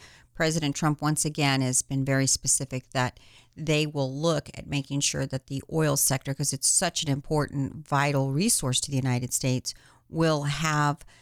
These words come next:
or be excluded from any tariffs or anything. So I think that, that the oil and gas sector is pretty insulated in him understanding what's driving everything, uh, in the United States, and that's oil and gas.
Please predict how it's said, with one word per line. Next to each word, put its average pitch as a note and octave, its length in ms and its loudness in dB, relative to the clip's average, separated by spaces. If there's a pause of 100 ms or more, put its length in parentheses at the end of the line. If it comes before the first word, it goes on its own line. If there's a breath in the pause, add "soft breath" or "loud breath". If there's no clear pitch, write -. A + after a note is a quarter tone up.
(160 soft breath)
or F#3 100 2
be E3 160 2
excluded D3+ 840 2
from C#3+ 600 2 (420 soft breath)
any D#3 220 2
tariffs C#3 520 2
or C3+ 40 0
anything. C3+ 280 0
So - 140 2
I B3 60 4
think G4 300 -2
that, G#3+ 200 0 (200)
that F#3+ 320 0
the - 100 -8
oil D#4 220 4
and D#3 160 4
gas E3+ 260 2
sector D#3 340 0
is C#3+ 120 0
pretty E3+ 260 2
insulated C#3 720 2
in D3 140 0
him F3 220 4
understanding C#3 720 4
what's C3+ 220 0
driving C3 460 2 (380)
everything, C3 580 4 (120)
uh, D3 200 0
in D3+ 120 0
the C#3 60 4
United B2+ 300 2
States, C3 260 0
and C3 100 4
that's D3 220 0
oil C#3 240 4
and A2 140 0
gas. - 420 2